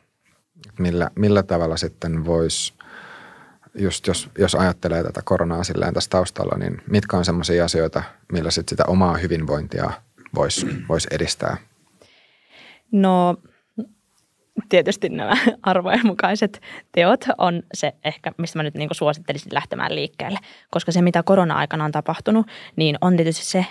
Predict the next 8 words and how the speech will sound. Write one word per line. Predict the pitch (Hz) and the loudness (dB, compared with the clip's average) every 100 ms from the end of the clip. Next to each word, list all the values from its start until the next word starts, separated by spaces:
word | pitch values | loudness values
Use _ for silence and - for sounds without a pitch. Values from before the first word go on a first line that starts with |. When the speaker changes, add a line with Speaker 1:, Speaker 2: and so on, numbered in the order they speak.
| - | -2
Speaker 2:
että | 151 160 | -2 2
me | 165 | 4
ollaan | 165 160 156 | 4 4 4
jo | 165 | 4
automatisoiduttu | 175 170 139 131 135 135 160 113 - - - - - _ - | 4 4 2 -4 -4 -2 -2 -2 -4 -12 -12 -10 -10 _ -8
siihen | - 80 147 | -6 -4 -2
korona-ajan | 151 156 139 80 82 - - | 2 2 2 0 -4 -4 -2
elämään. | 156 127 131 127 | 0 0 0 -2